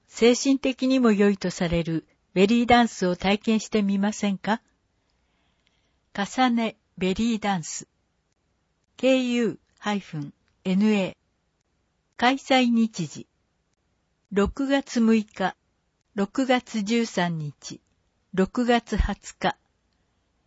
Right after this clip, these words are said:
十四時から十五時十五分。木曜日、全三回。対象、四十代から七十代ぐらいの女性、十名。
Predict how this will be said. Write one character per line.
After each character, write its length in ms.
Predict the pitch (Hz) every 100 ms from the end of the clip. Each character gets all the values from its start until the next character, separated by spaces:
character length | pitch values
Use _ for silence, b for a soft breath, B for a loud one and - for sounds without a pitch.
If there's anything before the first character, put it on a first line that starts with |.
| _
十 240 | 202 254 277
四 200 | 277 269
時 120 | 226
か 180 | - 170
ら 200 | 156 - _ _ -
十 280 | 208 247 240
五 160 | 208 196
時 200 | 190 170
十 240 | 220 220
五 120 | 190
分。 300 | 160 165 147 - _ _ _ _ _ _ _ _ _ _
木 300 | 208 214 269
曜 280 | 269 269 214
日、 220 | 170 139 _ _ _ _ -
全 260 | 247 269
三 280 | 226 180 165
回。 300 | - 151 139 _ _ _ _ _ _ _ _ _ _ _ _ _ _ _
対 220 | 233 254
象、 460 | 247 - 226 208 - _ _ _ _ _ _
四 240 | 226 254 294
十 220 | 302 294
代 220 | 226 202
か 200 | - 175
ら 200 | 175 160 _
七 300 | 175 180 226
十 220 | 240 277 269
代 240 | 247 247
ぐ 140 | 240
ら 120 | 240 220
い 80 | 180
の 180 | 160
女 180 | 151 147
性、 380 | - - 147 - _ _ _ _ _
十 280 | - 226 226
名。 260 | 165 147